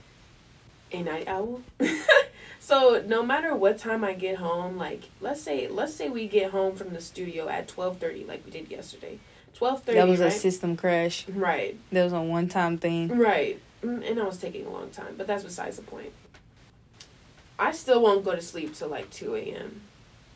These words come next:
Speaker 1: 'Cause that's just how I am, you know what I'm saying? I just, I have my nighttime routine,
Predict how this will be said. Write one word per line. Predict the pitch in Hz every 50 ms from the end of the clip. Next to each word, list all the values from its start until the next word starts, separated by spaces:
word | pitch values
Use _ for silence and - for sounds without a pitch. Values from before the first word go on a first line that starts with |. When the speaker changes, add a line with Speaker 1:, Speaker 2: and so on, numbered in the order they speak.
| - - -
Speaker 1:
'Cause | 214 196 190
that's | 190 196 220 -
just | - 214 190 -
how | - 165 160 156
I | 156 160
am, | 151 147 147 143 139 135 143 - 175
you | 165 175
know | 170
what | 165 165
I'm | 165 165 -
saying? | - - 170 170 165 165 165
I | 156 165
just, | 170 165 156 156 - -
I | - 175
have | 170 - -
my | 175 165 156
nighttime | 156 156 156 151 - - 170 170 170 180
routine, | 208 226 226 - 262 233 226 220 220 220 220 214 220 220 220